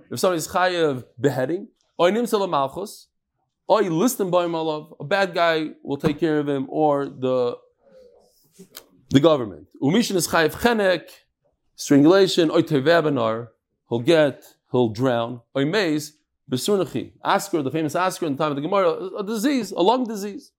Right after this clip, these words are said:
Interesting, the Tur paskins that if somebody dies from drowning, you're allowed to go be Menachem Avel. What do you mean you're allowed to go? He died. Why shouldn't?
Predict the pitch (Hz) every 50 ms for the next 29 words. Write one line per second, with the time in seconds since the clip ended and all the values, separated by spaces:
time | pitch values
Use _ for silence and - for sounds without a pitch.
0 | _ _ _ _ _ _ - - - _ _ _ _ _ _ _ _ - - -
1 | 185 214 190 202 185 - 185 185 196 208 202 - - 135 156 147 - - - 233
2 | 226 214 196 190 190 208 202 - _ _ _ - - 180 156 151 147 - - 170
3 | 190 233 254 202 160 135 135 135 - - - 202 254 294 302 254 208 151 127 131
4 | 185 180 165 139 120 101 92 98 - - _ _ _ _ _ _ _ _ _ _
5 | _ _ _ _ _ _ _ _ _ - - 165 160 151 120 151 151 143 147 156
6 | 196 247 285 269 - - - - - - - - - - - 123 147 170 180 190
7 | 214 226 233 233 226 - 214 170 165 214 214 175 190 185 180 180 185 185 170 -
8 | 175 165 156 139 110 104 95 92 95 - - _ _ _ _ _ _ - 92 95
9 | 98 92 92 - _ - - - 110 110 110 101 92 110 127 156 208 170 127 110
10 | 113 120 117 113 110 113 104 104 104 123 135 135 - 262 294 269 139 113 98 -
11 | _ _ _ _ _ _ _ _ _ _ - 117 143 175 208 202 - 254 220 160
12 | 123 -